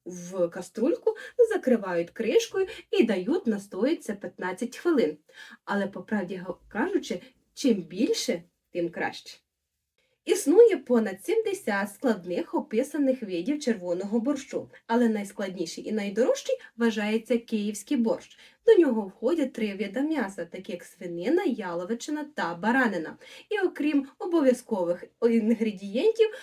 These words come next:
туди входить і натуральний хлібний квас. Існують свідчення про борщ ще з тисяча сімсот дев'яносто восьмому році,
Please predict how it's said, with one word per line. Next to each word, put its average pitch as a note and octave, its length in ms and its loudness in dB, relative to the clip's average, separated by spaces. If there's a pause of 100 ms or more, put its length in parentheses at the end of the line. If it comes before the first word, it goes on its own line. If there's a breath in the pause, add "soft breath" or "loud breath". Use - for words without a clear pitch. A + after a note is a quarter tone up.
(240 loud breath)
туди B3+ 440 8
входить A#3+ 800 -2
і A3+ 100 0
натуральний G#3 920 0
хлібний G3 520 -4
квас. C4 460 -2 (540 loud breath)
Існують G4+ 500 4
свідчення G3+ 520 -4
про F3 200 -8
борщ F#3 300 -4
ще - 280 -2
з - 100 -10
тисяча C4 520 -4
сімсот E4 420 0
дев'яносто A3+ 560 0
восьмому A3 600 -2
році, D#3 320 -8